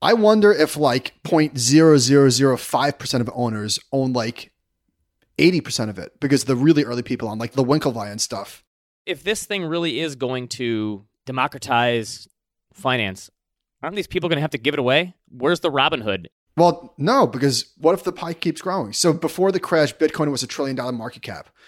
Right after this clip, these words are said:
Speaker 1: What if the price keeps going up? And even if they own ninety-five percent, five percent of, I know it's not ten trillion yet, but five percent of multi-trillions of dollars is still a gigantic, gigantic number.
Speaker 2: But my point is, I feel like every innovation we get in finance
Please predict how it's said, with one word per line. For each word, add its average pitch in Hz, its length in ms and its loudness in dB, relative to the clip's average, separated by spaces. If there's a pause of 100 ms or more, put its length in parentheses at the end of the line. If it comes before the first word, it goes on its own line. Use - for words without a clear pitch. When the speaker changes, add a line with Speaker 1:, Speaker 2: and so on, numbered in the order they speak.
(160)
Speaker 1:
What 151 200 4
if 208 80 -4
the 208 100 -4
price 156 280 -2
keeps - 220 -6
going 139 260 -4
up? 110 280 -14 (580)
And 170 240 2
even 208 240 2
if 185 120 -2
they 180 160 2
own 170 260 0
ninety-five 156 440 -2
percent, 160 300 -4
five - 280 -4
percent 160 400 -2
of, 120 300 -6 (300)
I 127 100 -2
know 131 140 0
it's 123 120 -8
not 113 240 -6 (260)
ten 147 160 0
trillion 113 280 -6
yet, 147 280 2 (320)
but 160 100 -2
five 196 240 0
percent 180 320 -2
of 127 160 -4
multi-trillions 135 680 -2
of 117 60 -8
dollars 117 340 -8
is 110 60 -6
still 143 160 -4
a 117 60 -10
gigantic, 110 560 -10
gigantic 107 420 -12
number. 104 320 -20 (320)
Speaker 2:
But 180 140 -4
my 202 140 -2
point 175 280 -6
is, 143 220 -4 (280)
I 147 60 -14
feel 220 140 -4
like - 200 -4
every 175 280 0
innovation 151 480 -2
we 131 60 -8
get 127 120 -4
in 123 80 -6
finance 127 720 -6